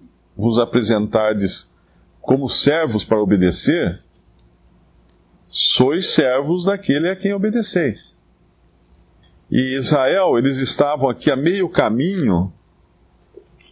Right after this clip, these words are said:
de se apresentarem como servos do diabo. Embora eles não iam, não iriam admitir isso, mas no momento em que eles rejeitavam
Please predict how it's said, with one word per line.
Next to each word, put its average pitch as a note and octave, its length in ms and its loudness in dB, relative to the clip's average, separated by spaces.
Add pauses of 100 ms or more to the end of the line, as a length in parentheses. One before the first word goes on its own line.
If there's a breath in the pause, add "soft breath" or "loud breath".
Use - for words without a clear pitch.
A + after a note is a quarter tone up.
(300)
de B2+ 640 -2
se - 180 0
apresentarem C#3+ 880 0
como D#3 240 -2
servos D3 920 -2 (300)
do C3 160 0
diabo. C3+ 460 0 (1700)
Embora F2 360 2
eles C3 180 -2
não E3 80 0
iam, C#3+ 240 -4
não A#2+ 80 0
iriam A#2 180 2
admitir C#3+ 560 -2
isso, G#2 280 -2
mas F2+ 420 0
no G#2 100 -2
momento A2+ 360 0
em D3 100 -4
que C3 400 -2 (340 soft breath)
eles G#2 240 0
rejeitavam A2 1120 0